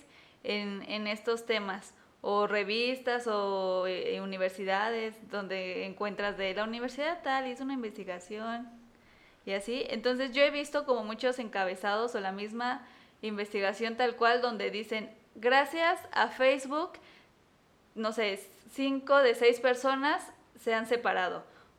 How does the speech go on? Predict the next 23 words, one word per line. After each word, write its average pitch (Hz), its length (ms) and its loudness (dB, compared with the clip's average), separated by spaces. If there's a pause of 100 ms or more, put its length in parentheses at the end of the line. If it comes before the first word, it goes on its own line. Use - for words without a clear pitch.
(120)
o, 214 400 6 (200)
o 208 460 4
"Hay 233 220 10
muchos 269 320 -2
divorcios 240 480 -2
gracias 226 400 0
a 196 80 -4
Facebook", 180 460 -6
o 214 160 4
"Gracias 277 460 4
a 233 80 2
WhatsApp", 240 500 2
no 208 160 -6
sé 190 160 -10
qué. - 180 -14 (580)
Entonces, 269 440 2
¿tú 339 180 -2
crees 277 360 6
que 277 440 4
la 220 520 6
red 262 200 6
social 262 380 6
así, 233 500 2